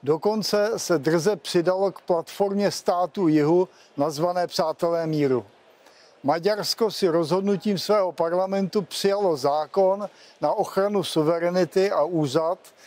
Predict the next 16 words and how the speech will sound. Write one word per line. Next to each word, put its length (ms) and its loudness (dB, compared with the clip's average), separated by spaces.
který 260 0
má 200 2
sledovat 520 0
cizí 420 0
vměšování 1000 -2
do 120 0
vnitřních 580 -2
záležitostí 840 -2
Maďarska. 720 -4
Ale 260 2
úha, 520 0
Evropská 560 0
unie 320 2
je 160 2
přece 400 0
založena 760 0